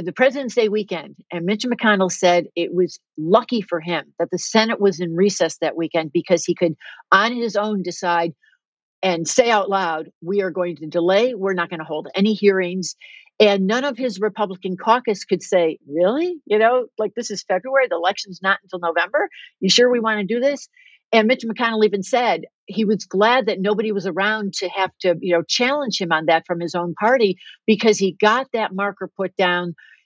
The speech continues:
It stayed down. It was effective. And, uh, that seat was open then for Donald Trump to put Neil Gorsuch in as the first of his three appointees.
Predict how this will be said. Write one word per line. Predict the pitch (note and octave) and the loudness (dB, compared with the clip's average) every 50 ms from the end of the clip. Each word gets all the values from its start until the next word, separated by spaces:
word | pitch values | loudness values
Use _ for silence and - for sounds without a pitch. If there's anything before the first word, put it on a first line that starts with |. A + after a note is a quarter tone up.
| _ | _
It | - D#3+ - | -6 -6 -4
stayed | - - - - B3 B3 B3+ C4+ A#3 F#3+ | -4 -6 0 2 2 2 2 0 -4 -4
down. | G3 F#3+ F3+ F3+ F3+ F#3 F#3 E3+ - - | -4 -4 -2 -4 -6 -6 -8 -10 -6 -6
It | F#3+ | -4
was | E3+ F3 E3 | -4 -4 -6
effective. | F3+ F#3 - - A#3+ A#3+ A#3+ - - F#3+ E3+ E3+ E3+ D3+ - _ _ _ _ _ _ _ - | -6 -8 -2 0 0 0 0 -2 -2 -2 0 0 -2 -4 -10 _ _ _ _ _ _ _ -4
And, | G3 G3+ G3 G3 F#3+ F#3+ F#3+ F3 F3+ - - | -2 0 0 0 0 -2 -2 -4 -6 -6 -4
uh, | F3+ F3 F3 E3+ E3 E3 D#3 - E3+ | -2 0 0 0 0 -2 -4 -4 0
that | D3+ G#3 - - - | 2 2 2 2 -2
seat | - - B3 A3+ A3 | -4 -6 -4 -4 -2
was | A3 G3+ | -4 0
open | G3+ G#3 A#3+ - - G3 F3+ | 2 2 2 2 0 -4 -6
then | E3 F3 E3+ E3+ D#3+ | -6 -6 -6 -8 -8
for | - F3 | -8 -2
Donald | D#3+ F#3 F3+ F3 F3+ F#3 F3+ D#3+ | 0 2 2 2 2 -2 -4 -6
Trump | - - B3+ C4 C4 A3+ G3 F#3 F3+ - _ _ _ _ - | -2 -2 0 0 2 0 -2 -2 -4 -8 _ _ _ _ -2
to | G3 F#3+ | -2 0
put | - - G3 - F#3 | 2 0 0 2 2
Neil | F3+ F#3 F#3 F3 | 2 2 2 2
Gorsuch | D3 - F#3 G3+ G#3 - - F#3 - - | 2 0 0 0 0 0 -2 -4 -4 -2
in | E3+ F3 F3 E3 - | -2 -4 -4 -4 -4
as | - F3 D#3 - | -4 -4 -4 -4
the | - E3+ - | -8 -6 -2
first | - F#3 F3+ F#3 - | -2 -2 0 0 -2
of | F3+ D3 | -2 -2
his | E3+ D#3+ - | -2 -2 -4
three | - - G3 F3 E3 D#3+ | -6 -2 0 2 2 2
appointees. | D#3 - - E3 E3 E3 - - B3 C4 A3+ F3+ - | 0 -2 -6 -8 -8 -6 -2 0 2 2 2 0 -2